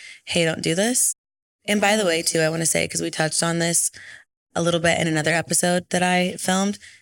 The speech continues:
whenever you wanna sleep with someone is completely your prerogative. You could wait till marriage. You could sleep with them on the first date. I don't give a fuck. Like, do you? I think we're just, I wanna clarify that we're just having a conversation about what works for me, what works for you.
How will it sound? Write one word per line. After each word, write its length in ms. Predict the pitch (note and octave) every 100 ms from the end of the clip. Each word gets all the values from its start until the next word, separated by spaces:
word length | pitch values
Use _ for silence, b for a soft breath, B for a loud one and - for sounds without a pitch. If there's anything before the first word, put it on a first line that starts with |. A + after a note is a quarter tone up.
| B _ -
whenever 340 | G3 G#3 C4
you 160 | A#3+ F#3+
wanna 180 | F#3+
sleep 240 | F3+ E3 D#3+
with 100 | F3+
someone 240 | G3 G3
is 160 | F3+ E3+
completely 420 | - E3 D#3 D#3
your 100 | D3+
prerogative. 540 | D3 D3+ - - - - _ b b F3
You 140 | F#3+
could 140 | G3+
wait 200 | F#3 E3+
till 140 | - D#3
marriage. 400 | F#3 A#3 A#3 F3
You 40 |
could 120 | E3+ -
sleep 120 | E3
with 80 | D#3+
them 100 | D#3
on 80 |
the 80 | C3
first 260 | - F3 -
date. 180 | F#3+ G3+
I 120 | F#3+
don't 140 | C4
give 140 | G#3+ F3+
a 60 |
fuck. 300 | A#2+ - - -
Like, 220 | E3+ E3 -
do 260 | E3 G3
you? 500 | A3+ F#3 D#3+ F#3 A#3+ b b b b
I 120 | F#3
think 180 | G3+ F#3+
we're 140 | F#3
just, 260 | F3+ F3+ -
I 80 | E3+
wanna 180 | E3+ F3
clarify 420 | - D3+ D3+ D#3
that 120 | D3+
we're 80 | D3
just 100 | D#3 D#3
having 200 | D3+ D#3
a 40 |
conversation 520 | D#3+ D3 C#3+ C#3 -
about 240 | D#3 D3 -
what 200 | D#3 D3+
works 280 | C#3+ - -
for 200 | - D3
me, 200 | F#3 G3+
what 140 | -
works 220 | - -
for 80 | -
you. 340 | D3+ F#3 F#3+